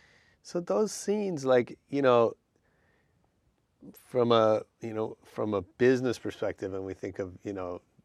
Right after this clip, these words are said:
these things, you know, Sex Pistols influenced the whole world, Ramones influenced the whole world, you know, Blondie became a huge pop act, right? You know, and hip hop,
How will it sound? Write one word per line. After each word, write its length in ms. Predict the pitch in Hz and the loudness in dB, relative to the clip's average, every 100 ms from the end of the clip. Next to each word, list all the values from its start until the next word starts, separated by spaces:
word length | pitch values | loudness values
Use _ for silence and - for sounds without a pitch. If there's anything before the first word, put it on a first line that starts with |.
| _ - | _ -6
these 160 | 120 | -6
things, 500 | - 117 101 92 - _ _ _ _ _ _ _ _ _ | -2 -4 -4 -8 -14 _ _ _ _ _ _ _ _ _
you 80 | 135 | -4
know, 80 | 101 | -4
Sex 300 | - 123 - | 0 0 2
Pistols 640 | 113 - 101 95 92 - _ _ _ - | -2 -2 -2 -2 -6 -14 _ _ _ -8
influenced 540 | 113 - 98 90 - _ _ - | -6 -6 -10 -10 -16 _ _ -8
the 80 | |
whole 160 | 104 98 | -6 -4
world, 300 | 101 107 90 | -2 -2 -2
Ramones 440 | 95 98 95 92 | -6 -6 -6 -8
influenced 380 | 98 95 101 90 | -14 -14 -14 -14
the 80 | 101 | -12
whole 200 | 98 92 | -10 -10
world, 400 | 92 95 92 90 98 | -8 -8 -8 -10 -12
you 60 | 95 | -14
know, 60 | |
Blondie 640 | 87 98 98 95 95 90 92 _ _ _ _ | -12 -10 -8 -8 -10 -12 -16 _ _ _ _
became 300 | - - 95 | -14 -12 -10
a 20 | |
huge 260 | 90 95 - | -10 -10 -6
pop 300 | 113 113 - | 0 2 0
act, 340 | 92 90 - | -6 -8 -10
right? 300 | 101 92 92 - _ _ _ _ _ _ _ _ _ _ _ _ _ - | -8 -6 -8 -14 _ _ _ _ _ _ _ _ _ _ _ _ _ 0
You 80 | |
know, 180 | 127 107 | 4 4
and 180 | 110 107 | 2 0
hip 180 | 120 110 | 0 4
hop, 260 | 104 98 | 4 4